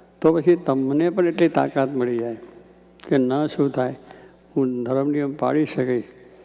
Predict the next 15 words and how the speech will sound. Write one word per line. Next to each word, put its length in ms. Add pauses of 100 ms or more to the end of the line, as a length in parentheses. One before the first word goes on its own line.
(320)
હું 180
આ 80
રીતનું 300
મારો 200
અભ્યાસ 420
પણ 140
સારી 260
રીતે 200
કરી 280
શકીશ, 400 (500)
મને 160
કોઈનો 280
સંગ 360
ના 200
લાગે, 340